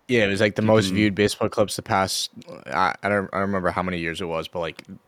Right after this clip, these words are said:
Speaker 1: there was two clips in the World Baseball Classic. It was the Trea Turner Grand Slam, and I think it was something with, it was the Ohtani B P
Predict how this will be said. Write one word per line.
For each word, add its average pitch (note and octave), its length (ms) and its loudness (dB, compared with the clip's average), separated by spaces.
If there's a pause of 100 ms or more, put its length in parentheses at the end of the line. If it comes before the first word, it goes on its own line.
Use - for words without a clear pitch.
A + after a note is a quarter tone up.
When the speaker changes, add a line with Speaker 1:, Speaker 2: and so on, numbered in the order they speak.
(180)
Speaker 1:
there G2 100 -2
was E2+ 140 -4
two A#2+ 240 -2
clips - 320 0
in - 60 -20
the G#2 80 0
World G2 220 4
Baseball F#2 260 2
Classic. F2 380 2
It F2 60 -2
was E2 120 -4
the F2 60 -12
Trea A2+ 240 4
Turner A2+ 240 0
Grand G2 260 2
Slam, F#2+ 440 0 (540)
and F2+ 760 0
I F2+ 100 -2
think G#2+ 160 2
it G#2+ 40 6
was G2+ 100 4
something A2 260 2
with, G#2 240 0
it A2 40 2
was G2+ 240 4
the G#2+ 180 2
Ohtani A2 540 4
B G#2+ 160 4
P F#2 440 0